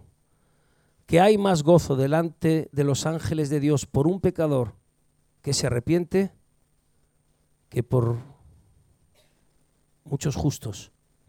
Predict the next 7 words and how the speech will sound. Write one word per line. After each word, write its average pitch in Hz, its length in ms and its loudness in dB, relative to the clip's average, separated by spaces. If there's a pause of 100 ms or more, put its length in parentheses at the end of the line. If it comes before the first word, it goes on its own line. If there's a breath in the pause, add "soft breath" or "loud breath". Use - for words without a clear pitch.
(2000)
También 190 540 2
dijo, 131 520 2 (800)
"Un 190 160 4
hombre 214 480 4 (640)
tenía 165 320 0
dos 160 200 -2
hijos, 107 400 -6